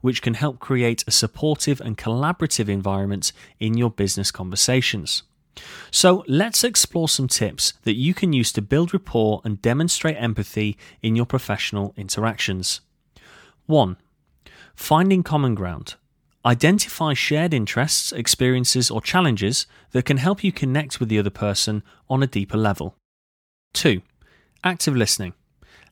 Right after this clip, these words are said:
As discussed in the previous section, active listening is crucial for building rapport. Through the use of these techniques, you will be more fully engaged and responsive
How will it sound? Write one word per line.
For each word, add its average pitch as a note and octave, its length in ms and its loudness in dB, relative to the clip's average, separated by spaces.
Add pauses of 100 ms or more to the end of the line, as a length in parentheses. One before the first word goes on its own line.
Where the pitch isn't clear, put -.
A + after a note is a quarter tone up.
As G3 160 4
discussed - 500 2
in A#2 80 2
the G#2 60 0
previous G#2 400 0
section, G2+ 520 0 (360)
active F3 340 0
listening A2 440 2
is G#2 200 -2
crucial D3 640 0
for A2 200 -4
building G2+ 460 0
rapport. G2 540 -4 (400)
Through C#3+ 180 2
the C3 100 0
use F3+ 280 4
of D3+ 100 2
these A2+ 180 4
techniques, G#2 640 -2
you B2+ 160 0
will C3 120 2
be A#2 160 2
more A2+ 160 0
fully E3+ 360 0
engaged G#2+ 560 -2
and G#2+ 140 -4
responsive A2 640 -2